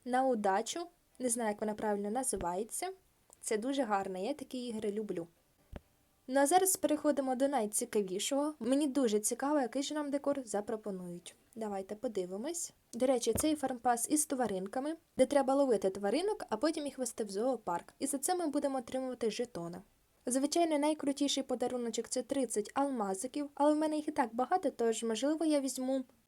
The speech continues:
декор та десять алмазиків. Знову ж таки, я не зрозуміла, чому саме цей декор можна отримати. Скоро в нас зима і хотілося б якийсь більш зимовий. Пишіть в коментарях, який подаруночок ви б хотіли собі забрати. Ось такий відеоогляд у нас вийшов.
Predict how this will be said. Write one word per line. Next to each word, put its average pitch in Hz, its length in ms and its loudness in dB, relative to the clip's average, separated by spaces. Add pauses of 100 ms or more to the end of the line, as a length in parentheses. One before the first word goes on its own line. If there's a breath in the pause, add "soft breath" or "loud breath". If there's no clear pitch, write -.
(100)
декор 233 560 4
та 196 80 -2
десять 226 360 -4
алмазиків. 190 560 -4 (500)
Знову 262 340 6
ж - 120 0
таки, 240 200 2
я 269 100 4
не 302 80 0
зрозуміла, 277 520 2
чому 277 240 -2
саме 262 260 0
цей 208 220 2
декор 226 300 0
можна 254 320 -2
отримати. 254 560 -2 (260 soft breath)
Скоро 302 380 4
в - 20 0
нас 277 240 0
зима 285 220 2
і 320 60 2
хотілося 269 500 0
б 226 60 0
якийсь 247 400 0
більш 208 340 -2
зимовий. 185 640 -2
Пишіть 302 340 2
в - 60 -16
коментарях, 277 580 4
який 285 220 4
подаруночок 269 720 0
ви 208 100 4
б - 120 -2
хотіли 233 320 2
собі 196 260 0
забрати. 170 500 0 (760 soft breath)
Ось 302 220 4
такий 311 340 4
відеоогляд 233 920 4
у 226 40 0
нас 214 260 0
вийшов. 240 500 4